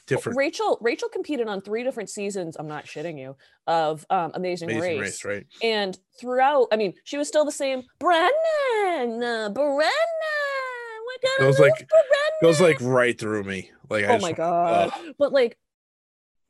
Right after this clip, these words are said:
Speaker 2: they, she mellowed out more as the, like, the first season, she was so high strung. It was like watching Big Brother again.
Speaker 1: Yeah.
Speaker 2: The second one, Brendan's like, "You know how high strung you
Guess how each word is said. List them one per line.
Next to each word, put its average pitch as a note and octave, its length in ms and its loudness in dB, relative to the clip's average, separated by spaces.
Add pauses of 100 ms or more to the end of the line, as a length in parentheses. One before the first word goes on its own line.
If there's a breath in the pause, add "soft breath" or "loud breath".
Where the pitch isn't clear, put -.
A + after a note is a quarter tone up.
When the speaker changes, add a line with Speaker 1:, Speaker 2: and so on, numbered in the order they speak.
(120)
Speaker 2:
they, C#4+ 180 2
she C#4+ 380 -4
mellowed B3 580 2
out G3 280 -2
more F3+ 480 -2
as E3 240 -6
the, F#3 120 -4
like, F#3 160 -2
the G3+ 60 -2
first G3 360 -2
season, E4+ 280 -4
she - 160 -6
was C#4 160 -2
so G#3 440 -2
high B3 220 -4
strung. G3+ 400 -6
It G#3 120 0
was G#3 140 -2
like G3+ 200 0
watching F#3+ 340 -4
Big F3+ 160 -12
Brother D4+ 260 -2
again. E3 320 -6
Speaker 1:
Yeah. - 200 -10
Speaker 2:
The - 80 -14
second D4 320 -8
one, C4 180 -6
Brendan's G3+ 360 -6
like, G3 260 -2
"You C#3+ 200 -12
know F3 320 2
how C#4 200 -4
high D#4 180 -8
strung - 260 -10
you - 80 -4